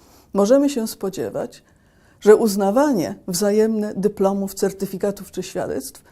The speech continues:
będzie się odbywało automatycznie. A zatem będziemy mieć ową właśnie europejską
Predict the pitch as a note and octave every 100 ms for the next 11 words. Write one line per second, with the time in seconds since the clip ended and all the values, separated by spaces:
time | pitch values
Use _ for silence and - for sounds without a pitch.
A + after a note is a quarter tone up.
0 | _ _ _ _ C#4 F#4+ - D#4+ D4 C#4
1 | C#4 C#4+ C#4+ C#4+ C#4+ C#4+ A3+ - - _
2 | _ _ _ _ _ _ _ - A#3 A3+
3 | G#3+ C4 G#3+ G#3+ A3 G#3 G3+ C4+ - -
4 | A#3 A3+ G3+ F#3 F3 - A3+ A#3 _ _
5 | G#3 G3+ G3 G#3+ G#3 - A3+